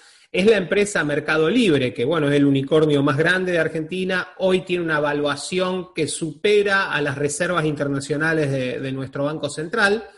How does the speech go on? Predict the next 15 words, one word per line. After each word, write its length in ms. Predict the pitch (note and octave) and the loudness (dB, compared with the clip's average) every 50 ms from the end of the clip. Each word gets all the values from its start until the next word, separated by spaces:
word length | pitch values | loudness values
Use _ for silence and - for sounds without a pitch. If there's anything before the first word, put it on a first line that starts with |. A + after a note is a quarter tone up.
| _ _ _ _ _ - _ _ _ _ _ _ _ | _ _ _ _ _ -20 _ _ _ _ _ _ _
Eh, 720 | D#3+ E3 D#3 D#3 D#3 D3+ D3+ D3+ D3 D3+ D3+ D3 C#3+ - - _ _ _ _ _ _ _ _ _ _ _ _ | 0 4 6 6 8 8 6 6 4 2 -2 -4 -6 -8 -12 _ _ _ _ _ _ _ _ _ _ _ _
y 220 | A3 A3+ A3 G#3+ | -2 2 4 4
en 140 | G3+ G3+ A#3 | 4 4 2
estos 340 | A#3+ A#3+ - B3 A3+ G#3 A3+ | 2 2 0 0 0 2 4
días, 440 | C#4+ C4+ A#3 G3+ G3+ G#3 - - - | 4 4 4 2 0 -2 -6 -10 -12
estamos 380 | - - - F3 F3 F#3 E3+ | -14 -8 -6 -6 -4 -4 -2
grabando 420 | D#3+ D#3+ D#3+ E3 E3+ E3+ E3 E3 E3 | -2 0 0 0 0 0 0 0 -2
esto 260 | F3 E3 - - D#3+ | -2 -4 -4 -4 -4
el 120 | D3+ D3 | -2 -2
diecisiete 540 | C#3+ C#3+ C#3 C#3+ - C#3 - F3+ F3+ D#3+ F3 | -2 -2 -2 -4 -8 -8 -8 -8 -8 -8 -8
de 100 | F3 F3 | -10 -10
julio, 500 | - - C4+ A3+ F3+ E3 E3 F3+ F#3+ G3 - - - - - _ _ _ - | -8 -2 0 0 0 0 0 -2 -4 -8 -12 -18 -20 -20 -20 _ _ _ 0
en 140 | D#3 D3+ E3 | 0 2 2
estos 420 | G#3 A3+ - - - A#3 G#3 F#3 G#3 | 2 0 -2 -2 -2 -2 -2 -2 -2
días 640 | C4 C4 A#3+ G3 F#3 F#3 G#3 G3+ - - - | -2 -2 -2 -2 -4 -4 -8 -10 -14 -18 -20